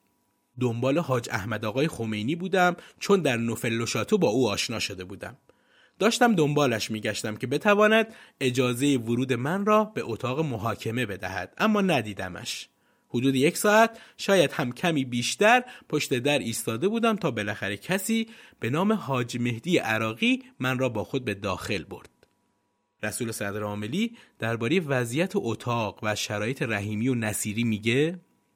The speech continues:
یکی از کلاس‌های درس طبقهٔ دوم مدرسه به اتاق محاکمه تبدیل شده بود. شبیه همان میزانسنی که در فیلم می‌بینید. من هیچ وقت نمی‌توانم چهرهٔ آنها را فراموش کنم.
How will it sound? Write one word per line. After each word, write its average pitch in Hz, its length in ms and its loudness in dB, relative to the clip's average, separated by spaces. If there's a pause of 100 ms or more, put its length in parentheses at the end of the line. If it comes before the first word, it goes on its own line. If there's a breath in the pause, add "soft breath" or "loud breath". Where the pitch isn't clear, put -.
(260)
یکی 247 300 6
از 220 180 4
کلاس‌های 165 600 6
درس 180 320 4
طبقهٔ 156 460 2
دوم 135 440 2
مدرسه 120 680 2 (280 loud breath)
به 117 80 2
اتاق 127 420 2
محاکمه 117 680 -2
تبدیل 95 400 -8
شده 92 320 -10
بود. - 320 -20 (420 soft breath)
شبیه 131 480 0
همان 139 320 0
میزانسنی 127 720 0
که 170 140 0
در 110 160 0
فیلم 123 380 0
می‌بینید. 90 600 -10 (420 soft breath)
من 196 160 4
هیچ 262 340 2
وقت 214 220 4
نمی‌توانم 131 640 2
چهرهٔ 147 460 2
آنها 117 280 0
را 131 100 2
فراموش 104 560 0
کنم. 90 360 -12